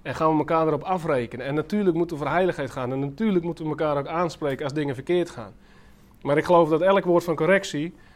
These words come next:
er mogen wel minstens zeven woorden van bemoediging en liefde en acceptatie en, en positiviteit staan. Profetie is gewoon het hart van God, het positieve hart van God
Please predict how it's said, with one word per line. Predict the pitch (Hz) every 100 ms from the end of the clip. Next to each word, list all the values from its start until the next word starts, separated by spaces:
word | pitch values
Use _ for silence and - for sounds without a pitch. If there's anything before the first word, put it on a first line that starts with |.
| -
er | -
mogen | 160 160 156
wel | 156
minstens | 175 202 190 165 -
zeven | 190 180 165
woorden | 160 156
van | 151
bemoediging | 147 170 190 151 147
en | 139
liefde | 160 190 160
en | 147
acceptatie | 160 147 156 185 175 165 - 135 131 - - -
en, | 151 147
en | 156
positiviteit | 147 180 160 156 147 147 180 180
staan. | - 120 98 - - - - - - - -
Profetie | 202 202 190 208 190
is | 147
gewoon | - 156
het | 143
hart | - 156 202
van | - 160
God, | 151 147
het | 135 -
positieve | 208 214 180 175 165 139
hart | 135 156
van | - 131
God | 143 139